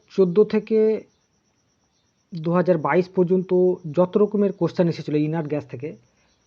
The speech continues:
আহ, আমাদের আরআরবি, গ্রুপ ডি বলতে পারো, গ্রুপ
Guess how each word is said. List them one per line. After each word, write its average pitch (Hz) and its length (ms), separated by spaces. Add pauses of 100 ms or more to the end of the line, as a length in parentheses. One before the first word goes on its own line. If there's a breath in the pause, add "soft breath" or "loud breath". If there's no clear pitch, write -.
(360)
আহ, 127 260 (280)
আমাদের 170 260
আরআরবি, 160 600
গ্রুপ 151 220
ডি 156 140
বলতে 151 240
পারো, 143 200
গ্রুপ 147 220